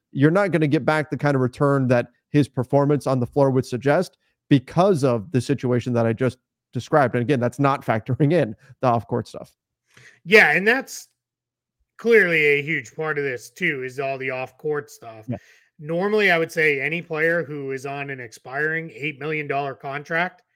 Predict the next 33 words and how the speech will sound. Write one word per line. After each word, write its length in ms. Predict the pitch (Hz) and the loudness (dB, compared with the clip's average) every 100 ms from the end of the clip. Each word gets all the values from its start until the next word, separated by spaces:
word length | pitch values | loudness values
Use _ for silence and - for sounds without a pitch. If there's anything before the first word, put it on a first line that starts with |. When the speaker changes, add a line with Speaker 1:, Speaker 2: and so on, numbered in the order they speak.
| _ _ _ _ | _ _ _ _
Speaker 2:
they're 140 | 160 160 | -2 -2
probably 300 | 175 175 160 | 0 0 0
getting 220 | 143 113 | -2 -6
traded, 480 | - 160 156 - - _ _ _ 143 | -6 -2 -2 -6 -20 _ _ _ -2
e-, 280 | 156 135 | 0 2
especially 420 | 143 - 160 143 151 | 0 -2 -4 -4 -6
if 60 | |
they're 160 | 156 156 | -6 -6
on 100 | 135 | -8
a 40 | |
bad 320 | 123 147 135 | -4 -2 -4
team, 360 | - 175 175 185 | -8 -8 -6 -8
because 360 | 156 135 160 135 | -10 -6 -6 -6
it 80 | |
makes 240 | 135 135 - | -8 -8 -8
sense. 320 | 143 127 107 | -12 -12 -16
But 240 | 131 143 160 _ _ | -12 -12 -12 _ _
for 120 | - 180 | -4 0
all 100 | 175 | 2
the 60 | |
reasons 380 | 156 143 135 131 | 0 -4 -8 -12
we 120 | 139 | -10
just 220 | 131 127 | -10 -10
covered, 320 | - 151 131 120 | -8 -8 -8 -8
I 80 | 147 | -6
would 120 | 165 | -4
not 220 | 170 175 | -4 -6
be 80 | 185 | -12
surprised 460 | - 180 160 139 | -12 -6 -6 -6
if, 140 | 131 127 _ _ - | -10 -14 _ _ -2
if 220 | 151 143 - - | 0 0 -2 -20
we 300 | 127 143 151 | -14 -10 -4
hit 280 | 139 156 | 2 2